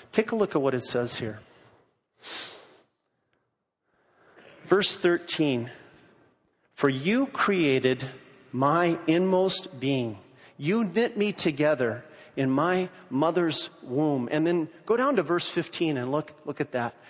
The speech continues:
"My frame was not hidden from you when I was made in the secret place, when I was woven together in the depths of the earth. Your eyes saw my unformed body." God says a, a couple of pretty interesting things here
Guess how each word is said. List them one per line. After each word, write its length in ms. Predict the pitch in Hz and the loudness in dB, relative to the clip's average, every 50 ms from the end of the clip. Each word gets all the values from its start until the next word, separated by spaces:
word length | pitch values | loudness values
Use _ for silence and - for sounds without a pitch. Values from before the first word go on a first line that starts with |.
| - - - - - - | -20 -20 -20 -20 -12 -6
"My 280 | 131 143 165 202 247 247 | -2 0 2 2 2 0
frame 500 | - - - - 190 190 196 196 175 147 | -2 -4 -4 -2 0 0 2 2 2 0
was 220 | 135 127 113 120 | 0 -2 -2 -2
not 220 | 131 123 127 - | -2 -2 -2 -2
hidden 260 | 127 135 120 123 123 110 | -2 -4 -4 -4 -6 -8
from 260 | - - 123 120 120 | -8 -8 -6 -6 -6
you 160 | 120 120 120 | -6 -6 -6
when 140 | 120 120 120 | -6 -6 -6
I 100 | 117 117 | -6 -4
was 220 | 120 120 117 113 | -4 -4 -4 -4
made 200 | 123 123 127 123 | -4 -2 -2 -2
in 140 | 123 123 120 | -2 -4 -6
the 80 | 117 113 | -6 -6
secret 460 | - - 131 120 - - 123 - - | -4 -4 -4 -6 -4 -6 -8 -8 -8
place, 420 | - - 120 123 139 135 - - - - - - - | -8 -4 -4 -2 -2 -4 -6 -10 -14 -16 -18 -14 -6
when 140 | - 131 127 | -4 -2 0
I 140 | 123 135 156 | 0 2 2
was 240 | 156 139 127 113 120 | 0 0 -2 -2 -4
woven 460 | 117 113 127 131 139 139 139 135 123 | -4 -2 -2 0 0 -2 -4 -6 -6
together 460 | - 127 117 127 123 127 127 139 135 | -6 -6 -4 -4 -4 -2 -2 -2 -2
in 120 | 131 120 120 | -4 -4 -6
the 100 | 113 107 | -8 -6
depths 340 | - 127 127 127 - - | -4 -4 -4 -2 -4 -6
of 120 | - 120 - | -6 -6 -6
the 160 | 113 113 120 | -6 -4 -2
earth. 240 | 127 131 135 - - - - - - - _ - | -2 -4 -4 -8 -12 -20 -20 -20 -20 -20 _ -10
Your 460 | 135 131 165 190 208 240 240 - - - | -4 -2 -2 0 0 -2 -2 -4 -2 -2
eyes 520 | 156 156 147 151 151 156 147 - - - - - | 0 2 2 2 2 0 -2 -4 -6 -8 -10 -10
saw 380 | - - - 165 143 139 139 139 | -8 -4 -2 0 2 2 2 0
my 460 | 139 135 135 135 139 139 143 143 143 - - - - - - - - _ - | 0 0 0 0 0 0 -2 -2 -6 -10 -16 -20 -20 -20 -20 -20 -12 _ -2
unformed 800 | 139 143 147 151 147 160 - - - - 131 127 127 127 123 117 | 0 0 0 0 -2 -6 -10 -12 -6 -4 -2 -2 -2 -4 -4 -4
body." 460 | 123 117 117 117 117 113 113 120 - - - - _ _ _ _ _ _ _ _ _ _ _ _ _ _ _ _ _ _ _ _ _ | -2 -2 -2 -4 -6 -8 -12 -16 -20 -20 -20 -20 _ _ _ _ _ _ _ _ _ _ _ _ _ _ _ _ _ _ _ _ _
God 200 | 139 151 170 160 | -2 -2 -2 -2
says 240 | - 175 151 131 | -2 -4 -2 -2
a, 200 | 135 123 135 160 - _ | -4 -6 -8 -10 -14 _
a 80 | - 127 | -16 -8
couple 280 | - - 147 - 147 127 | -4 -4 -4 -4 -4 -8
of 100 | - - | -8 -8
pretty 340 | - 156 151 151 143 120 - _ _ | -10 -8 -8 -8 -10 -12 -14 _ _
interesting 560 | 147 143 135 - - 135 - - 139 123 120 | -8 -8 -8 -8 -8 -8 -6 -6 -6 -8 -8
things 340 | 120 - 147 143 143 131 - | -8 -8 -8 -6 -6 -6 -6
here 260 | - 127 113 117 110 | -8 -8 -10 -10 -12